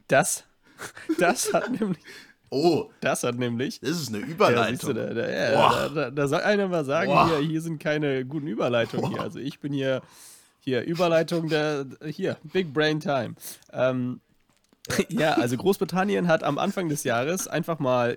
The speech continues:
Speaker 1: die E U verlassen. Was war denn da los?
Speaker 2: Und seitdem haben sie keine L-K-W-Fahrer mehr, äh, alles wird teurer, sie haben keine Milch mehr. Ja, herzlichen
Speaker 1: Ja,
Speaker 2: Glückwunsch.
Speaker 1: scheiße, die Briten haben keine
Speaker 2: Großbritannien
Speaker 1: Milch
Speaker 2: geht
Speaker 1: mehr.
Speaker 2: es gut.
Speaker 1: Furchtbar.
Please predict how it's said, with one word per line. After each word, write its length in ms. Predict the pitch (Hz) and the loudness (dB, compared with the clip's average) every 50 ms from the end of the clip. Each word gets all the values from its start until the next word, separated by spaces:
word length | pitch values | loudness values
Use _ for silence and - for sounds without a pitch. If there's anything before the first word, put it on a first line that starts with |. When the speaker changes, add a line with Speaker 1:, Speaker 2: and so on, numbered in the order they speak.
| - - 135 | -6 -10 -12
Speaker 1:
die 160 | 127 123 101 | -10 -8 -4
E 40 | 117 | -2
U 120 | 160 226 370 | -2 -2 -2
verlassen. 500 | - 127 107 98 95 107 - - 101 101 107 113 117 | -4 -4 -4 -4 -6 -8 -8 -10 -10 -12 -10 -8 -6
Was 200 | 120 127 - 139 | -6 -6 -4 0
war 120 | 131 127 | 0 0
denn 120 | 123 117 113 | 0 2 2
da 140 | 151 202 | 2 2
los? 340 | 175 117 98 90 95 - - _ _ _ _ _ _ _ _ _ _ _ _ _ _ _ _ _ _ _ _ _ _ _ _ _ _ _ _ _ _ - | 0 -2 -4 -6 -8 -14 -18 _ _ _ _ _ _ _ _ _ _ _ _ _ _ _ _ _ _ _ _ _ _ _ _ _ _ _ _ _ _ -10
Speaker 2:
Und 140 | - 120 113 | -8 -8 -6
seitdem 340 | 107 113 110 107 123 117 117 | -6 -8 -6 -4 -4 -4 -4
haben 100 | 117 117 | -4 -4
sie 120 | 110 113 | -4 -6
keine 240 | - - 110 113 113 101 | -6 -4 -4 -2 -2 -2
L-K-W-Fahrer 720 | 127 147 139 156 143 131 143 135 131 143 139 135 131 135 | -2 -2 -2 -2 -2 -2 -2 -2 0 0 0 2 2 2
mehr, 540 | 127 127 123 123 123 123 123 123 110 - - - | 0 2 2 2 2 2 0 0 -2 -4 -6 -10
äh, 40 | 117 | -8
alles 480 | 117 113 113 - - 113 123 120 113 | -6 -4 -6 -4 -6 -6 -6 -6 -6
wird 140 | 117 113 104 - | -8 -10 -6 0
teurer, 260 | 147 139 143 139 131 | 0 2 2 2 0
sie 100 | 113 117 | -2 -4
haben 100 | 120 117 | -6 -4
keine 180 | - 107 110 | -4 -2 0
Milch 320 | 110 117 131 147 156 147 135 | 0 2 4 4 2 2 2
mehr. 400 | 131 135 131 127 123 120 120 113 | 0 2 4 4 2 2 0 -2
Ja, 200 | 107 117 113 - - | -2 -2 -2 -2 -4
herzlichen 320 | 117 120 117 127 123 120 120 | -6 -6 -4 -4 -4 -2 -2
Speaker 1:
Ja, 20 | 113 | -2
Speaker 2:
Glückwunsch. 380 | 123 120 - 113 104 101 95 | -2 -2 0 -2 -2 -2 -2
Speaker 1:
scheiße, 260 | 110 113 - - 110 | -6 -6 -6 -4 -4
die 100 | 107 104 101 | -4 -6 -6
Briten 380 | - 127 113 127 143 - 131 | -6 -6 -6 -6 -4 -4 -4
haben 80 | 127 123 123 123 | -2 0 0 0
keine 60 | 127 135 117 117 | 0 -2 -2 0
Speaker 2:
Großbritannien 240 | 117 123 127 - 123 | 2 4 4 4 4
Speaker 1:
Milch 80 | 113 | 2
Speaker 2:
geht 80 | 113 110 | 0 0
Speaker 1:
mehr. 100 | 120 110 | -2 -2
Speaker 2:
es 100 | 101 101 | -4 -2
gut. 240 | 107 120 117 - - - _ _ _ _ | 0 -2 -2 -2 -4 -14 _ _ _ _
Speaker 1:
Furchtbar. 720 | - - - - - 139 156 160 - - - 98 95 | -18 -16 -12 -6 -4 -4 -4 -4 -6 -8 -10 -10 -10